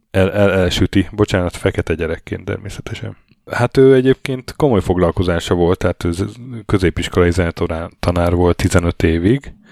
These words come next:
Aztán az egyik munkahelyén volt egy P D P számítógép, amit nem nagyon használt az iskola, vagy nem sokat, és ott, ö, elkezdett így kipróbálgatni, zenéket írni, programokat írni,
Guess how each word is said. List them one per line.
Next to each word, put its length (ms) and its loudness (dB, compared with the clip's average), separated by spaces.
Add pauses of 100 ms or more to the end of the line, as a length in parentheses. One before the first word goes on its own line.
(220)
Aztán 300 0
az 60 2
egyik 260 -2
munkahelyén 500 -2
volt 240 0
egy 300 -2
P 60 -2
D 220 2
P 140 -4 (360)
számítógép, 840 0 (460)
amit 280 -12
nem 120 -4
nagyon 240 -4 (140)
használt 400 -2
az 80 -6
iskola, 540 0
vagy 120 -8
nem 140 -10
sokat, 380 -4
és 240 -4 (480)
ott, 400 -4
ö, 200 4
elkezdett 600 -2
így 240 -6
kipróbálgatni, 840 -2
zenéket 560 -2
írni, 200 -6
programokat 680 -2
írni, 420 -2